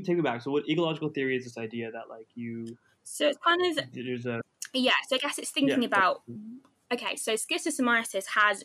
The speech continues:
Speaker 2: grown year on year, and it's like, why has it grown? Not that much has changed. Obviously, whilst we're trying to develop countries further, not much has happened over there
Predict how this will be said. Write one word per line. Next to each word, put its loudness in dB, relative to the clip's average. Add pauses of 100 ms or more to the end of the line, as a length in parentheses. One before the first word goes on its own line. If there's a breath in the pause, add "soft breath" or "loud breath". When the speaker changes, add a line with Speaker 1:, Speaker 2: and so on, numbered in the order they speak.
Speaker 2:
grown 2
year 2
on -6
year, 0 (420 loud breath)
and 2
it's 0
like, -2
why 6
has 4
it -6
grown? -6 (140)
Not 2
that 4
much 0
has -2
changed. -2
Obviously, -6 (160)
whilst 0
we're 0
trying -2
to -12
develop -2
countries -8
further, 0 (140)
not 0
much -2
has -10
happened -4 (380)
over 0
there 0